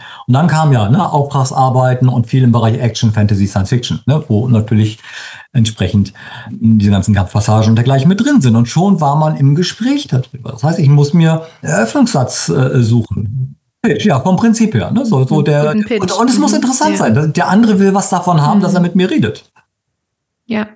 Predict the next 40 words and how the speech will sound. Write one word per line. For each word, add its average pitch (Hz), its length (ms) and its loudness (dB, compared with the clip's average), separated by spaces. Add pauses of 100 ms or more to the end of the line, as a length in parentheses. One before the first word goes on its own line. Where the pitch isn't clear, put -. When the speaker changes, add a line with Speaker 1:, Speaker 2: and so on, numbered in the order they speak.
(160)
Speaker 2:
du 220 80 -2
hast 233 160 -4
gerade 254 160 -8
schon 254 160 -2
die 226 80 0
verschiedenen 226 420 -2
Events 214 360 -6
angesprochen, 226 640 -4
hast 208 180 -6
auch 208 160 -8
gesagt, 196 300 -6
ne, 220 100 -2
in 214 140 0
diesen 190 220 -4
B 214 120 0
two 214 140 -6
B-Bereich 208 720 -6
zu 214 160 -6
gehen, 208 320 -2
da 202 80 -6
in 196 100 -6
den 196 180 -6
Austausch 196 520 -6
zu - 120 -8
kommen. 196 320 -4 (520)
Aber 214 320 -6 (160)
gerade 214 260 -6
wenn 208 120 -4
man 202 100 -4
noch 202 100 -6
am 196 140 -6
Anfang 233 340 -6
steht, 220 280 -6
ne, 208 100 -2
ganz 196 180 -8
jung, 226 100 -4
ist 220 140 -4
das 202 140 -8
vielleicht 196 420 -8
auch 185 320 -6